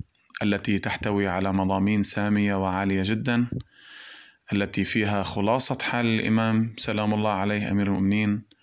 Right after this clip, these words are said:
كما أنها الدعاء قد يكون الوحيد الذي دعا به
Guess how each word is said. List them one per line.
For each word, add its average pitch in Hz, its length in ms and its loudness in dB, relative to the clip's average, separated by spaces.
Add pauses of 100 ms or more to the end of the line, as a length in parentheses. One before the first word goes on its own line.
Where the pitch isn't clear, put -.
(540)
كما 107 280 0
أنها 104 280 2
الدعاء 101 460 0
قد 98 260 -6
يكون 101 320 0
الوحيد 98 760 0
الذي 98 360 0
دعا 101 280 0
به 101 480 0